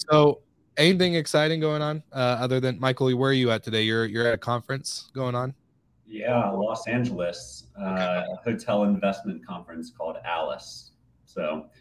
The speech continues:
Speaker 2: it kicks off in a few hours. It's still rather early over here, but, uh, looking forward to it.
Speaker 1: Right on. It's a little early for, uh, what, are you normally in Eastern time or Central?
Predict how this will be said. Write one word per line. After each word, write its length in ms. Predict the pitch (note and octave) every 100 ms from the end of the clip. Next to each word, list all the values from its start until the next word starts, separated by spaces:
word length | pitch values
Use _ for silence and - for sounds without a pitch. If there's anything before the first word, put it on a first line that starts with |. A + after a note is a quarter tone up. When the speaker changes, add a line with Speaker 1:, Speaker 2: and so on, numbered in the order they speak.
| _ _ _ _ _
Speaker 2:
it 140 | F#3+ F#3
kicks 260 | A2 -
off 460 | G#2 F#2+ F#2 - -
in 140 | F#2+ F2+
a 40 |
few 220 | - F#2+
hours. 600 | E2+ E2+ F2 F2 - - F#2+
It's 240 | D#2+ -
still 300 | - E2 D#2+
rather 260 | E2 E2 D#2+
early 280 | E2 D#2
over 120 | D#2+ D#2+
here, 340 | F2 - - _
but, 400 | E2+ D2+ - - _ _ _ _ _ _ _ _ _ _ - -
uh, 240 | F2 E2
looking 220 | F2+ F#2+
forward 220 | - A#2
to 160 | - F#2
it. 200 | - - - - - - - _ - - _ -
Speaker 1:
Right 140 | G#2+
on. 320 | G2+ B2+ G#2 G2
It's 80 | -
a 40 | B2
little 140 | A#2
early 220 | B2 C3
for, 240 | B2 A#2 A2+
uh, 240 | A2 A2
what, 300 | A2+ A#2+ G#2+ -
are 60 |
you 140 | A2 C3
normally 360 | A#2 A#2+ B2
in 100 | B2 A#2
Eastern 280 | - C3+
time 200 | C3 C3+
or 60 | B2
Central? 380 | - G#2 -